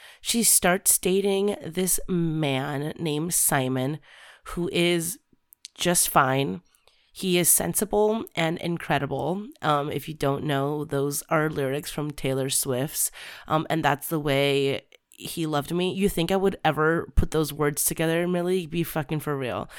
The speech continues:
<laughs> We're looking at our notes. I, those ne-, words would never come to mind. Yeah, and the book very much gives off that vibe where in, in the song, um, obviously the author Taylor Swift is talking about how she's dating this man who's like,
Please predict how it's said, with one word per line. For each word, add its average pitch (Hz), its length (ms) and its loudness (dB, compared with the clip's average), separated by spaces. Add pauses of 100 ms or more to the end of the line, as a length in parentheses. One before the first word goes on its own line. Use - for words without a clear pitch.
(100)
<laughs> - 220 -14
We're 175 100 2
looking 190 320 6
at 156 100 4
our 165 80 6
notes. 151 380 -2
I, 160 200 4
those 175 380 2
ne-, 170 240 4
words 156 300 0
would 151 100 -4
never 139 160 0
come 139 160 -6
to 139 80 -10
mind. 135 200 -4 (520)
Yeah, 202 340 6
and 190 240 2 (380)
the 185 140 2
book - 260 -4 (140)
very 170 240 2
much 160 260 -4
gives 143 400 0 (260)
off 120 380 4
that 131 240 4
vibe 120 560 2
where 160 420 0
in, 190 280 2
in 214 100 4
the 214 100 2
song, 165 600 4 (100)
um, 139 420 -4 (200)
obviously 147 720 0 (160)
the 139 320 -4
author 131 320 0
Taylor 139 260 0
Swift 135 180 -4
is - 60 -8
talking 151 260 0
about 139 200 0
how 156 60 2
she's 151 200 -4
dating 147 300 -2
this 143 160 -2
man 131 260 -2
who's 151 180 -2
like, 143 200 -2